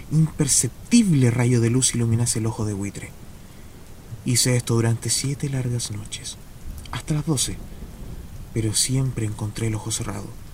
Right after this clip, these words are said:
y, por consiguiente, me fue imposible consumar mi obra, porque no era el viejo lo que me incomodaba, sino su maldito ojo. Todos los días, al amanecer, entraba atrevidamente en su cuarto,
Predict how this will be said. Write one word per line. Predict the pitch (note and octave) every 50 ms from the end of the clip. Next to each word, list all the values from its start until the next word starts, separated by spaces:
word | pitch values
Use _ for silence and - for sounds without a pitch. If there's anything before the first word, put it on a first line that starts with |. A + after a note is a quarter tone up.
| - - - - - - - -
y, | A#2+ A2+ G#2 G#2+ - - - - - - - - - -
por | C3 B2 -
consiguiente, | - D#3+ D#3+ - - - B2+ A#2+ A2+ A2 A2 - - B2 B2 - - - - -
me | A#2 A2+
fue | - - B2+ C3
imposible | B2 A2+ - - A#2+ A#2+ - - D#3+ D#3 D#3 D#3+ D3+ C3
consumar | - B2+ A#2 - B2+ B2 C3 C3+
mi | C3 C3+ C#3+ D3+
obra, | D3+ C3 A2+ G#2+ G#2 - - - - - - - - -
porque | B2+ B2 A#2 - - B2
no | B2 C#3
era | E3 E3 F3+
el | E3+ D#3+
viejo | C#3+ C3 D3+ - - - - E3+
lo | D#3+ D3+ D3
que | D#3 D3
me | D3
incomodaba, | C#3+ - - C#3 C#3+ C#3+ D3 D#3 D3 B2+ A2+ G#2 - - - - - -
sino | - - B2+ A#2 A#2+ A#2+
su | - - A#2+
maldito | A2+ A2 A2 G#2+ G2+ G2+ C3 D3 C3 - C3+ B2 A#2+
ojo. | C3+ A#2+ - - - F#2+ E2+ - - - - - - - - - - - - - - - - - - - - - - - - - - - - - - - - - - - - - - - - - - - - - - - - - - - - - -
Todos | C#3 D3 E3 E3+
los | E3+ D#3+ -
días, | A#2+ G2+ G2 G2+ - - - - -
al | - A#2+
amanecer, | A#2+ A2+ A2+ G#2+ G2+ - - A#2+ B2+ - - - - - - - -
entraba | B2 B2 A#2+ - D#3+ E3 E3 E3+
atrevidamente | D#3+ D#3+ C#3 C3 C#3 D#3 D#3+ D#3 D3+ D#3 D3 - -
en | C#3 C3+
su | - - A#2+
cuarto, | - G#2 F#2 - - - -